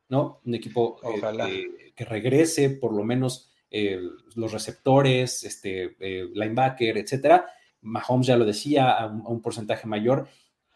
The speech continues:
Speaker 1: contra una defensiva que, válgame Dios, o sea, sí está de temer, ¿no? Entonces, eh, creo que ese es el, ese es el matchup interesante, porque, digo, del otro lado, la ofensiva de,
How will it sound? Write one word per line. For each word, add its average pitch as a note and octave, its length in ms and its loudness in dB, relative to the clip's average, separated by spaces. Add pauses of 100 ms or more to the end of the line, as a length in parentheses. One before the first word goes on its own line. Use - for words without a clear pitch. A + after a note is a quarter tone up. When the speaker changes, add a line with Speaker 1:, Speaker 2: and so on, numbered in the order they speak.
(540)
Speaker 1:
contra - 360 -2
una C4+ 180 6
defensiva D3+ 720 6 (320)
que, B2 540 0
válgame A2+ 420 0
Dios, F2+ 300 -2
o G#2 60 -12
sea, - 360 -4 (560)
sí E3+ 560 -4
está C3+ 520 0
de A2+ 100 0
temer, F#2+ 320 -8 (320)
¿no? C3+ 200 -2
Entonces, D3 540 0 (680)
eh, A2+ 580 0
creo F3 160 4
que F3 80 2
ese E3 100 4
es D#3+ 60 2
el, D3 200 2
ese D#3 140 0
es D3 80 -4
el C3+ 100 0
matchup C3 380 -2
interesante, A2+ 520 -2
porque, A2+ 420 -8 (240)
digo, D#3+ 200 8
del E3 100 6
otro E3+ 180 4
lado, D#3 180 6
la D3 100 2
ofensiva C3+ 360 -2
de, A#2 240 -2